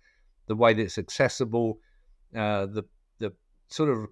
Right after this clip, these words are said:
rigmarole, the P R that goes with it. It kind of, it sort of suits motorcycle racing in their thinking,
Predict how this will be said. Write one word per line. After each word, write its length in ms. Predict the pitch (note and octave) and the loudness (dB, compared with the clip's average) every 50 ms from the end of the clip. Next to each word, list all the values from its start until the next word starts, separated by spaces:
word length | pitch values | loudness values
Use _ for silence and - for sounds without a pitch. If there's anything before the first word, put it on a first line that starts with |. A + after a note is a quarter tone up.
| _ _ | _ _
rigmarole, 600 | - A2 A#2+ D3 E3+ C#3 C3+ C3+ B2+ A#2+ A#2 A#2 | -6 -2 0 2 2 2 2 4 4 6 6 4
the 80 | A2+ G#2+ | 2 0
P 240 | - - D3+ D3+ C#3+ | -2 0 4 6 6
R 160 | C#3 C3+ C3 | 8 6 6
that 80 | B2+ | 4
goes 260 | A2+ B2+ A#2+ A#2+ G#2+ B2+ | 4 2 2 2 2 0
with 140 | C#3+ A#2+ | 0 0
it. 200 | G#2+ G2 F2+ G2+ | 0 0 -2 -4
It 140 | A#2 A2+ - | -8 -8 -10
kind 320 | - - A#3 C4 C#4 C4 G#3+ | -4 0 2 2 4 4 2
of, 120 | D3+ - - _ _ _ _ _ _ _ _ _ _ _ _ _ | 0 -2 -8 _ _ _ _ _ _ _ _ _ _ _ _ _
it 160 | - D#3+ - _ _ - | -12 -12 -12 _ _ -16
sort 440 | - - - - - F4 G4 - | -14 -12 -6 -2 0 2 2 2
of 80 | - - | 0 -2
suits 520 | - - - - E4 D4+ - - - - - | -4 -2 0 2 2 2 0 -2 -8 -4 0
motorcycle 680 | F3 F#3+ G#3+ G#3 D3 - - C3+ A#2 - - A2 G#2 | 2 2 2 2 0 0 2 2 2 2 0 -2 -2
racing 560 | F#2+ F#2 F2+ E2+ - - F#2 E2 D2 D2 C#2+ - _ - | -2 -2 -4 -6 -8 -8 -10 -10 -12 -12 -16 -18 _ -8
in 180 | A#2+ A#2 A#2 | -6 -4 -2
their 200 | A#2+ A#2 A2+ G#2 - _ | -2 -2 -2 -4 -4 _
thinking, 440 | - D3+ C#3+ B2+ - - F#2+ E2 | 0 0 0 0 -2 -4 -8 -10